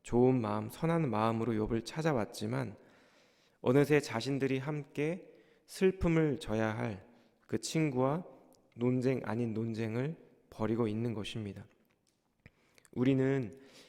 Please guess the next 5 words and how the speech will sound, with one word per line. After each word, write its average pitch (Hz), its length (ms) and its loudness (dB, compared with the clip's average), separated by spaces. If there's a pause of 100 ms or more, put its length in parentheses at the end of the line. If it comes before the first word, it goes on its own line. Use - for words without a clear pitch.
(280)
이 117 160 -2
욥기서에서 131 920 0
욥의 135 540 6
모습뿐만 151 680 0
아니라 117 460 -4